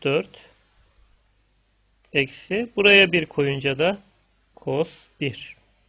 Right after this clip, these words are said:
Sonuç böyle kalır. Cos dört ve cos bir'i hesaplama şansımız yok. Bildiğimiz trigonometrik değerler değil neticesinde.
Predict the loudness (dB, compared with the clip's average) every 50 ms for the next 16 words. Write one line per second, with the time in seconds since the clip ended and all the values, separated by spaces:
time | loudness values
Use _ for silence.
0 | _ _ _ -20 _ _ _ _ _ _ _ _ _ -8 -2 0 0 2 2 0
1 | -2 -4 -12 _ -4 -2 -2 0 0 2 0 0 2 2 0 0 0 -4 -8 -10
2 | -16 -18 _ _ _ _ _ _ _ 2 2 2 2 2 2 2 2 2 4 2
3 | 0 0 2 2 0 -2 -2 -2 -4 -2 0 2 2 2 0 0 0 -2 -2 -2
4 | -4 -4 -4 -2 -2 -6 -6 -4 -4 -4 -4 -4 -6 -8 -10 -8 -6 -4 -6 -2
5 | 0 0 0 0 -4 -4 -2 0 0 0 0 0 0 0 -2 -4 -4 -6 -4 -4
6 | -2 -2 0 0 0 -2 -2 -4 -4 -6 -4 0 2 4 4 4 4 4 6 6
7 | 4 4 4 2 0 2 2 -2 -2 -4 -4 -8 -8 -8 -12 -12 -10 -10 -10 -10
8 | -10